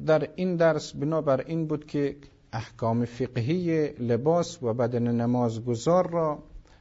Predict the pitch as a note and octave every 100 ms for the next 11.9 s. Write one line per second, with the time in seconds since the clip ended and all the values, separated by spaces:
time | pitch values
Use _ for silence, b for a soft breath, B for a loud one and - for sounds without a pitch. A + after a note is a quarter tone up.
0 | b - A#2+ A#2 A2+ A2+ F#3 G3 - B2+
1 | A#2+ A#2+ A#2 A2+ A#2+ A#2 D#3+ - A#2 A#2
2 | A#2 C#3 C3+ C3 A#2 A#2 A#2 A#2 A#2+ -
3 | A#2+ B2 F3 F3+ F#3+ B B - A2+ A2+
4 | A2+ A#2+ A2 B2 A#2 A#2 F3 F3 A#2 A2
5 | B2 C#3+ B2 A#2 A2+ A2+ G#2+ - - -
6 | _ b b b - A#2 - B2 D3+ D#3+
7 | D#3 - C#3+ - C#3+ C3 - - - -
8 | - A2+ A2+ A2+ - A2+ A#2 A#2 B2 A#2
9 | - - A#2 C#3+ D#3+ C#3+ C#3 C3 C3+ B2+
10 | - - - _ - b b - - -
11 | - A#2+ A2+ A#2 A#2 D3+ D3+ B2